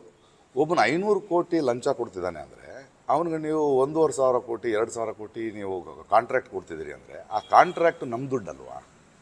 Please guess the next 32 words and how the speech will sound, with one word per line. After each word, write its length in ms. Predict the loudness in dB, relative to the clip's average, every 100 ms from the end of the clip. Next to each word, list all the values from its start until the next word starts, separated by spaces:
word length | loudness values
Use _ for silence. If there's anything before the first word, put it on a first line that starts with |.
| _ _ _ _ _ _ _ _ _ _ 4
ಅಲ್ಲ, 120 | 10
ಹಣ 320 | 10 10 8
ಬೇಕು 280 | 8 6 4
ಎಲೆಕ್ಷನ್‌ಗೆ, 440 | 4 2 -4 -6
ಹಣ 340 | -8 -6 -2 -2
ಬೇಕು 420 | 0 -4 -4 -8
ಅಂತ 180 | -4 -4
ದೇಶನ 440 | -2 -2 -4 -8
ಕೆಡಿಸಿರೋದು 460 | -6 -6 -2 -4 -2
ನೀವೇ 200 | -2 -2
ತಾನೇ. 280 | -4 -18 -20 -20 _ _ _ _ _ _ _ _ _ -8
ಎಲ್ರೂ 580 | -4 2 6 6 6 2
ಎಲೆಕ್ಷನ್‌ಗೆ 440 | 2 2 0 -4
ಹಣ 140 | -2 -2
ಬೇಕು 220 | -2 -4
ಅಂದ್ರೆ, 120 | -2
ಯಾಕೆ 180 | -2 -4
ಬೇಕು 180 | -10 -10
ನಿಮ್ಗೆ 160 | -16
ಹಣ? 180 | -16 -16 -16 -18 _ _ _ _ _ _ _ _ -20 _ _ _ _ _ _ _ -8
ಅಂದ್ರೆ, 220 | 0 2
ಈ 100 | 2
ದುಡ್ಡಿನಲ್ಲೇ 440 | 2 2 2 4 4
ನೀವು, 580 | 2 0 4 4 2 -4
ಮ್, 440 | -8 -10 -10 -8
ಎಮ್ 180 | -4 -2
ಎಲ್ 100 | 0
ಎಗಳನ್ನ, 260 | -2 2
ಎಂ 240 | 2 2 -2
ಪಿಗಳನ್ನ 280 | -10 -10 -10
ಕೊಂಡ್ಕೊಳ್ತಾ 480 | -10 -8 -8 -8
ಇದ್ದೀರಾ, 480 | -10 -10 -10 -10 -10